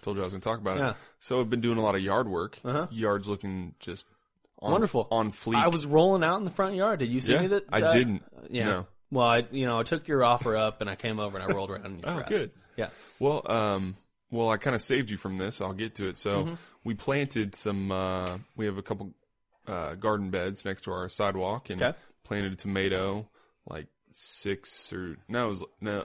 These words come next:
Speaker 1: eleven Bibb lettuce plants, some that volunteered from
Speaker 2: That's,
Speaker 1: last year.
Speaker 2: that's not a real thing.
Speaker 1: They are. Butter Bibb. Butter Bibb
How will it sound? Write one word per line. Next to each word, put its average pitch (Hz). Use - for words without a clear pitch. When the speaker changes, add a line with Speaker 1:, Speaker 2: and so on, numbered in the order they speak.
Speaker 1:
eleven 104
Bibb 104
lettuce 92
plants, 95
some 107
that -
volunteered 98
from 92
Speaker 2:
That's, 95
Speaker 1:
last -
year. 98
Speaker 2:
that's 110
not 104
a 98
real 95
thing. 98
Speaker 1:
They 98
are. 92
Butter 104
Bibb. 104
Butter 104
Bibb 101